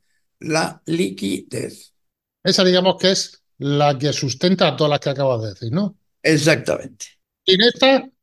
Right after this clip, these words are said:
Speaker 2: todas las demás se caen.
Speaker 1: Sí, exactamente. El otro día comentábamos, creo que en el podcast, que qué preferías, si una recesión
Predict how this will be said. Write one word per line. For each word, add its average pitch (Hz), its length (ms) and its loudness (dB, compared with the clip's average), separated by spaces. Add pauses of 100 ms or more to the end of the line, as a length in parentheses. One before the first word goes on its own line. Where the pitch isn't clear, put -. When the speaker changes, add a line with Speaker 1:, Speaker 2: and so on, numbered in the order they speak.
Speaker 2:
todas 214 140 4
las 208 100 4
demás 208 160 2
se 175 100 2
caen. 123 320 0 (320)
Speaker 1:
Sí, 117 80 2
exactamente. 170 640 0 (340)
El 151 160 0
otro 202 160 2
día 190 160 4
comentábamos, 156 580 0
creo 160 200 0
que 143 80 -4
en 143 60 -4
el 139 120 -6
podcast, - 460 -4 (380)
que 156 100 0
qué 180 140 2
preferías, 175 640 -2 (240)
si 147 320 0
una 214 260 2
recesión 180 800 2